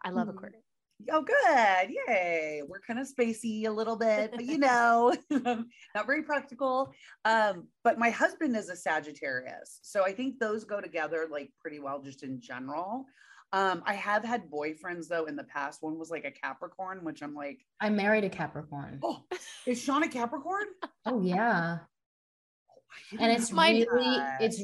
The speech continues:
Speaker 3: really, I don't know why we've lasted fifteen years, but
Speaker 2: Right.
Speaker 3: that I do
Speaker 2: <laughs>
Speaker 3: because, because he's very stable for me. And
Speaker 2: Okay.
Speaker 1: Mm-hmm.
Speaker 3: I'm a very big fire. Like, if I had someone else who was, if I was like, the other day, I was like, "We should go to Milan. There's, like, cheap tickets." If I had someone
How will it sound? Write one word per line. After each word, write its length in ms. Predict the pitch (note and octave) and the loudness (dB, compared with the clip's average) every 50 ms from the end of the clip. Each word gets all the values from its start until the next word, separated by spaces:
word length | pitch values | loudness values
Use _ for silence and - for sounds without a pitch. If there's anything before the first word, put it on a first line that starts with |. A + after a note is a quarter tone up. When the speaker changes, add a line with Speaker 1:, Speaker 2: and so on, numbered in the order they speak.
| F#3+ F#3+ | -2 0
Speaker 3:
really, 560 | G#3 A3 A3+ A3+ A#3 A#3 A#3+ A3+ A3+ A3 - - | 2 4 6 6 6 6 4 2 2 0 0 2
I 160 | F3+ G3+ G3+ | 2 2 2
don't 240 | F#3 G#3+ G#3 G3+ - | 2 0 -2 -2 -2
know 100 | G#3+ G3+ | -4 -2
why 200 | F#3+ F3+ F3+ F#3 | 0 2 2 2
we've 180 | F#3 F#3 E3+ | 0 -2 -2
lasted 360 | F3 E3 E3 E3 - F3 E3+ - | -2 -2 -2 -2 -4 -8 -10 -10
fifteen 360 | F3+ E3+ E3+ - F3 E3+ E3+ | -10 -12 -10 -10 -10 -8 -8
years, 320 | E3 D3+ C#3+ F3 G3 F#3 | -8 -6 -6 -4 -6 -6
but 160 | F3 - - E3+ | -4 0 0 2
Speaker 2:
Right. 140 | D3+ C3+ - | 2 0 -2
Speaker 3:
that 80 | F3 | -4
I 160 | E3+ E3 - E3 | -6 -6 -6 -2
do 220 | F#3 F#3 F3+ E3+ | 0 0 2 2
Speaker 2:
<laughs> 120 | E3 F3 F3 | 2 0 0
Speaker 3:
because, 520 | F3+ - F#3 F#3+ F#3 F3+ F3 - - - _ _ - - _ _ - - _ _ _ _ | 0 0 -2 0 0 0 -2 -4 -6 -8 _ _ -20 -20 _ _ -20 -20 _ _ _ _
because 380 | G#3+ G#3 - A3+ A3 G#3 - - | -2 0 2 2 4 4 4 2
he's 200 | A3+ G#3 F3+ F3+ | 2 2 2 0
very 520 | F3 D#3+ D#3+ F#3+ F#3 F3 F3+ F#3 F3+ F3+ | -2 0 0 2 2 2 2 0 -2 -2
stable 600 | F3+ - - - E3+ D#3 E3 E3+ E3 F3 F3+ F3+ | -2 -2 -2 -2 -2 -2 -2 -2 -2 -4 -4 -4
for 160 | F3+ - G3+ F#3+ | -6 -6 -8 -6
me. 420 | G3 G3 G3+ G3+ G#3 G#3+ A3+ A3+ - | -6 -6 -6 -4 -4 -4 -6 -6 -6
And 240 | F#3+ F#3+ F3+ F3+ F3+ | -6 -4 -4 -2 -2
Speaker 2:
Okay. 100 | - - | -2 -4
Speaker 1:
Mm-hmm. 240 | - D3 F3 F3 E3 D#3+ - _ _ _ _ _ _ _ _ _ _ _ _ _ - | -4 -6 -10 -12 -12 -14 -16 _ _ _ _ _ _ _ _ _ _ _ _ _ 0
Speaker 3:
I'm 280 | F#3 F#3 F#3 F#3+ G3 | 0 2 2 0 0
a 80 | F#3+ F3+ | -2 -2
very 420 | F3 E3+ E3+ F#3 E3+ E3+ E3+ F3 | -2 -2 -2 0 0 0 0 -2
big 220 | E3+ E3+ E3+ E3 - | -2 -4 -4 -6 -6
fire. 320 | - E3+ D#3+ E3 E3+ - - | -4 -2 -2 0 0 0 0
Like, 220 | F#3 F3+ F3 - | 0 0 0 -2
if 140 | G3 F3+ F#3+ | -4 0 2
I 100 | G3 G3 | 4 4
had 260 | G3 G3 G#3 G3 F3+ | 4 2 0 -2 -2
someone 300 | - G#3 F#3+ F#3+ F#3 F#3 | -2 -4 -4 -4 -4 -2
else 240 | F3+ F#3 F#3 F3+ - | -2 -2 -4 -4 -4
who 100 | - F#3 | -6 -6
was, 120 | F3 F3 D3+ | -6 -4 -2
if 240 | A#2 D#3+ E3+ E3 | -2 -2 -2 -2
I 60 | F#3 F3 | -2 -2
was 100 | F3 F3+ | -2 -2
like, 260 | E3+ F3+ E3+ - - _ _ _ _ _ _ _ _ | -2 -4 -4 -6 -12 _ _ _ _ _ _ _ _
the 100 | G3 G#3 | 0 2
other 160 | G#3+ G3+ G#3+ | 2 2 2
day, 160 | F#3+ F#3+ F#3 F3+ | 2 4 4 4
I 60 | F3+ | 4
was 100 | F3 E3+ | 4 2
like, 140 | E3+ D#3+ D#3+ | 0 0 0
"We 80 | G3 A3 | -4 -4
should 160 | - E4 C#4+ | -4 -2 -2
go 60 | F4+ | 0
to 80 | E4 D4 | 0 2
Milan. 500 | A3 F3+ D#3+ D#3+ F3+ A#3+ A3 D3 A#2+ A2 | 0 0 0 0 -2 -2 -2 -2 -2 -4
There's, 160 | B2 E3 F3 | -6 -4 -4
like, 140 | G3+ F#3 F#3 | -4 -4 -6
cheap 220 | - - G3 - - | -6 -8 -8 -8 -6
tickets." 400 | - F#3+ F#3+ F#3+ - - - - D#3+ | -6 -6 -4 -4 -4 -6 -4 -6 -4
If 120 | E3+ - | 0 2
I 100 | G#3+ A#3+ | 2 2
had 180 | A3+ C4 A#3+ A3 | 2 2 0 0
someone 720 | - - G#3 F#3+ F#3+ F#3+ G#3 A3 A3+ A#3+ B3 B3+ - | 0 0 0 0 0 0 0 0 2 2 0 -2 -4